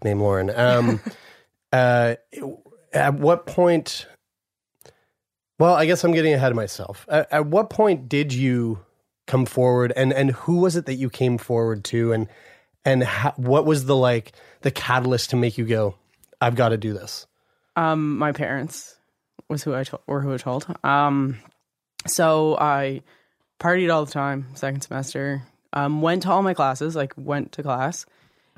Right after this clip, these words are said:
Speaker 2: but, <clears throat> um, and did exams. I'm, like, g-,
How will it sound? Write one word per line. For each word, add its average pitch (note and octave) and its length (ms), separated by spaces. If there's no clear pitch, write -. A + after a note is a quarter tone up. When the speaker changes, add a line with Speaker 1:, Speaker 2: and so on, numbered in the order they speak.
Speaker 2:
but, C#3+ 500
<clears throat> C3+ 280
um, C#3+ 440
and D3+ 120
did D3+ 140
exams. D3+ 580
I'm, C#3+ 440
like, C#3+ 220
g-, - 140